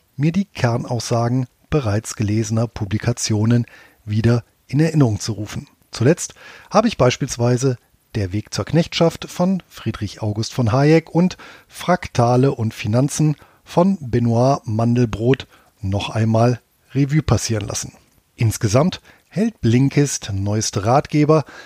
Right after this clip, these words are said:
zeitlose Klassiker oder viel diskutierte Bestseller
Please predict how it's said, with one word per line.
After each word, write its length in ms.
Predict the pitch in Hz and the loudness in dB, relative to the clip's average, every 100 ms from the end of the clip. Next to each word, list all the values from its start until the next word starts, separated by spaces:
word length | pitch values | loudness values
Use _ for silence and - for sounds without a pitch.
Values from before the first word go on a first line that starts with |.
| _ _ | _ _
zeitlose 640 | - - 147 180 180 175 185 | -10 2 2 2 -2 -2 -4
Klassiker 640 | - 147 - 139 147 - | 0 0 0 0 -2 0
oder 160 | 170 180 | -2 -2
viel 360 | - - 196 | -4 -2 0
diskutierte 540 | 160 - 165 - 175 156 | -2 -6 -4 -4 -2 0
Bestseller 540 | 180 - - 113 | 0 0 0 2